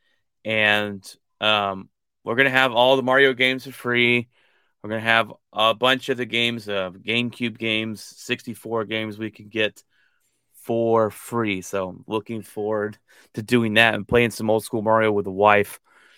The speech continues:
and, uh, even have the kiddos play some as well. So that's gonna be fun for us when that happens. We gotta go to <coughs> Saint Bernardino's where he lives right now. I'm gonna drive down there in a couple weekends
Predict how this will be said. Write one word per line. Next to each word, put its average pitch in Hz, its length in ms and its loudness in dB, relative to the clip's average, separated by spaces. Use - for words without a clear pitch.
and, 101 400 2
uh, 95 80 0
even 104 300 0
have 104 180 2
the 98 80 0
kiddos 113 380 4
play 101 140 2
some 95 260 -4
as 90 120 -10
well. 104 200 4
So 101 140 -2
that's 101 120 0
gonna 107 160 -4
be 98 80 -4
fun 101 280 -2
for 101 200 -2
us 101 180 -2
when 98 120 -6
that 98 160 -4
happens. 98 480 -2
We 104 140 4
gotta 117 240 6
go 113 280 6
to 104 460 -2
<coughs> - 720 -2
Saint 165 320 2
Bernardino's 135 640 4
where 110 100 2
he 107 80 0
lives 110 240 2
right 104 140 2
now. 104 300 2
I'm 107 80 -12
gonna 117 140 -2
drive 110 240 4
down 110 180 2
there 107 140 0
in 101 60 -6
a 101 40 -4
couple 110 260 -4
weekends 104 500 -6